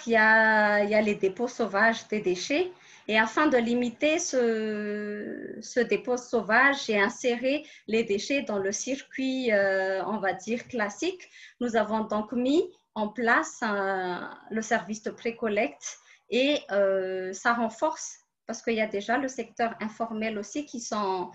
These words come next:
sur place et qu'on sensibilise pour qu'ils, euh, adhèrent le système, euh, de collecte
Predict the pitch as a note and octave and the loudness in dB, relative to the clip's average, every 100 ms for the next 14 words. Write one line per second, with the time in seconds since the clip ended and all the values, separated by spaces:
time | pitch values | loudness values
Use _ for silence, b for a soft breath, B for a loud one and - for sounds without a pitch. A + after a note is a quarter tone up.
0 | B B - C4 - B3 B3+ D4 - A#3 | B B -8 -8 -4 0 0 0 -4 -6
1 | A#3 A#3 - G#3 F#3 G3 A#3 - A3 G#3 | -6 -8 -8 -8 -6 -4 -6 -8 -12 -12
2 | - A#3 A3 F#3+ F3+ F3+ F#3 F3 - A#3 | -6 -4 0 0 0 0 -2 -2 2 2
3 | - - B B B - F#3+ F#3 F#3+ - | 0 -10 B B B -4 0 0 -2 -4
4 | A#3 - B3+ A#3+ B3+ G#3+ G3 F#3 F3+ F3 | -6 -2 2 2 2 0 0 -2 -2 -2
5 | F3 - - - - - - - - - | -4 -6 -8 -8 -10 -12 -12 -12 -12 -12
6 | - - G#3 - A3+ A3 A#3+ - - | -10 -4 -2 2 4 4 2 -2 0